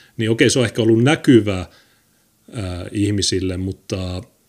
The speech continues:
ja se on herättänyt paljon ihmisiä, mutta, mutta mun mielestä se isompi ongelma on ollut,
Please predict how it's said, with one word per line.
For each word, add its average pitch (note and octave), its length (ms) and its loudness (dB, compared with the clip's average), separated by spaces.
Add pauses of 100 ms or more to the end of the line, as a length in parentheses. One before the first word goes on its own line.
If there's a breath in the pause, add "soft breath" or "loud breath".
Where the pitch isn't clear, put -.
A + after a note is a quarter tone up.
(1040)
ja G#2+ 100 -2
se B2 80 4
on A2 100 4
herättänyt A2 480 0
paljon G2+ 240 0
ihmisiä, G2+ 400 -2
mutta, G#2 360 -6
mutta A2 280 -8 (380)
mun C#3+ 160 4
mielestä C#3+ 160 4
se C3+ 80 2
isompi C3 400 4
ongelma G#2+ 360 0
on G2+ 100 -2
ollut, G2+ 380 -2